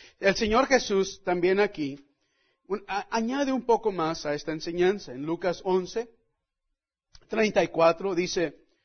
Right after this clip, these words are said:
dice, "La lámpara del cuerpo es el ojo. Cuando tu ojo es bueno, también todo tu cuerpo está lleno de luz."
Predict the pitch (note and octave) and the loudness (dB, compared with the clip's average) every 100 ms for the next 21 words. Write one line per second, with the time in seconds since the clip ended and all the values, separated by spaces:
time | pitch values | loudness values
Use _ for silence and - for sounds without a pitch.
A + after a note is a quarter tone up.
0 | _ _ _ E3 F3+ F3+ D#3+ - _ _ | _ _ _ -6 -2 0 -2 -4 _ _
1 | _ _ F3 F#3 F#3 G#3 A#3+ C4+ B3+ G3 | _ _ 2 2 6 4 4 2 4 2
2 | F#3 - D#3 D3+ - E3+ A3 A3+ C4+ - | 0 -2 -2 -2 -6 -6 -2 -2 -2 -6
3 | B2+ - _ _ _ _ _ _ _ _ | -14 -18 _ _ _ _ _ _ _ _
4 | _ _ _ _ _ _ _ _ _ _ | _ _ _ _ _ _ _ _ _ _
5 | - B3+ A#3+ A#3+ A#3+ A#3 G#3+ C4+ E4 - | -6 -2 2 2 0 -4 2 4 2 -2
6 | D4 C#4+ - F#3+ D#3 G#2+ - _ _ _ | -6 -6 -6 -4 -4 -6 -20 _ _ _
7 | _ _ _ _ _ _ _ _ _ _ | _ _ _ _ _ _ _ _ _ _
8 | G3 F#3 F#3+ G3 A3 A3 A3+ - _ - | 4 4 2 2 2 0 -4 -12 _ 2
9 | G#3+ B3+ C4+ C4+ B3+ A#3+ F#3 E3+ D#3 - | 6 6 4 -2 -6 -6 -2 -2 -2 -6
10 | F#3+ G3 E3 - F3+ F3 E3+ - _ _ | -8 -6 -8 -4 -2 -2 -2 -10 _ _
11 | - D#3+ F3 E3 D#3+ E3+ F3+ F3 A3 F#3 | -10 -6 -4 -4 -6 -6 -6 -6 -6 -8
12 | - | -10